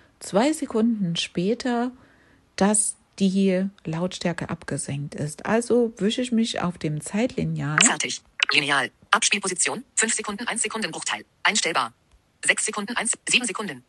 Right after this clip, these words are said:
Speaker 1: Und sag ich mal auf sieben Sekunden.
Speaker 2: Acht Sekunden.
Speaker 1: Oder ich sag
Speaker 2: Zeichen.
Speaker 1: mal acht Sekunden. <laughs> Ab dem Punkt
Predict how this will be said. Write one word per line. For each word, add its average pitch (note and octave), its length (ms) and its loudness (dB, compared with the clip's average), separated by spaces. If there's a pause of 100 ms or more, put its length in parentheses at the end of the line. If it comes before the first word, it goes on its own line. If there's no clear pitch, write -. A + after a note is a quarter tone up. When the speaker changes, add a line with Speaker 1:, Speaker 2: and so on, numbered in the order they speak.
Speaker 1:
Und G3 160 0
sag G3 180 2
ich F#3+ 120 0
mal F3+ 200 2
auf E3+ 200 -2
sieben E3 360 2
Sekunden. C#4 480 2 (2500)
Speaker 2:
Acht G#3 160 0
Sekunden. F#3+ 420 -8
Speaker 1:
Oder G3 140 0
ich E3 80 -2
sag E3+ 60 0
Speaker 2:
Zeichen. E3+ 180 0
Speaker 1:
mal E3+ 180 0
acht B3 320 2
Sekunden. B3 880 2 (480)
<laughs> - 1300 -4
Ab G3 240 0
dem A#3 240 8
Punkt G#3+ 480 6